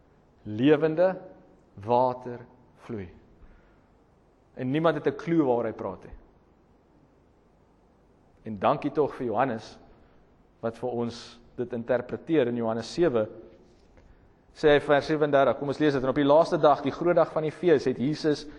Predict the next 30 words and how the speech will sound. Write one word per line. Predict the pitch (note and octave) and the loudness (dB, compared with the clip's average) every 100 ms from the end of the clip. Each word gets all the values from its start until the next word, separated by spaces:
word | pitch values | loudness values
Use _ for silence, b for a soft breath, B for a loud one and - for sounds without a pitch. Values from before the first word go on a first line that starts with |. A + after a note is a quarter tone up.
| B - | B -6
gestaan | D3 - - G3 F#3 F3 F3+ | -2 -2 0 2 4 4 2
en | D3+ C#3+ | -4 -4
uitgeroep | - G#3+ G#3 G3+ E3 D#3+ D#3 | 0 0 2 0 4 2 2
en | D3 | -4
gesê, | - - D#3 | -6 0 2
'As | A#2+ | 2
iemand | - F#3+ F#3+ D3+ | 0 2 2 4
dors | D#3+ F3 E3 | 4 4 4
het, | E3 D#3+ | 0 2
laat | C#3+ D3 | 0 2
hom | D3 | -2
na | C#3 | -2
my | C3 C3+ | -2 -4
toe | C3 | -6
kom | - B2+ | -6 -6
en | A2+ | -6
drink. | G#2 G2+ - - b b b b b b | -8 -12 -18 -20 b b b b b b
Hy | C#3+ | 4
wat | D#3+ | 6
in | D#3+ | 4
my | D3+ | 2
glo, | C#3 - E3 D3 | 2 4 6 6
soos | C#3+ - | 4 -2
die | C#3 | -4
skrif | - E3 D#3 | -2 0 2
sê, | C3+ A2 | 0 -2
strome | - - - F3 F#3 F3+ F3 E3+ | -4 -6 -2 2 4 4 4 4
van | E3 D#3 C3+ | 2 0 2
lewende | C#3+ D3+ D3 C3 | 4 4 2 2
water | A#2 A#2 A#2 G2 | 2 2 0 -8